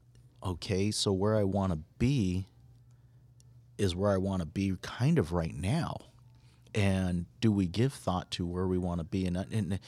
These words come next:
and, and hear me out here, not where we wanna be, "Hey, there's the three-year plan, the five-year plan, the ten-year plan, and, you know, financially wanna be here, be there." But shit happens in life that comes up unexpectedly.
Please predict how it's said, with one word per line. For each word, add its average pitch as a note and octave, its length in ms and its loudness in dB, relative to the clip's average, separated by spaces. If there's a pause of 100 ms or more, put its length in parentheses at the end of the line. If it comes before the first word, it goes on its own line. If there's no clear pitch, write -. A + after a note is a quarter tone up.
(260)
and, G2 280 -2
and G2 160 -2
hear D3 140 0
me B2 160 -2
out G2 200 -2
here, E2+ 240 -2
not F#2+ 380 -6
where A#2 140 0
we A2+ 100 4
wanna G2 240 0
be, F#2+ 240 -2
"Hey, G2+ 180 2
there's F#2+ 320 -2
the - 60 -4
three-year G2 420 -2
plan, F#2 320 -4
the F2 60 -4
five-year F2+ 400 -4
plan, F2+ 320 -4
the D2+ 80 -6
ten-year F2 400 -4
plan, F2+ 400 -2
and, E2 180 -4 (320)
you F#2+ 140 0
know, E2 120 0
financially F2+ 640 -2
wanna E2+ 200 -4
be E2 120 -8
here, E2+ 280 -6
be D#2 180 -10
there." G#2 400 -2 (540)
But F2 220 2 (280)
shit - 340 -2
happens G#2 380 -4
in E2 200 -2
life G#2 440 -4 (600)
that - 160 -4
comes A#2 280 2
up G#2 200 -2
unexpectedly. A#2+ 1040 -4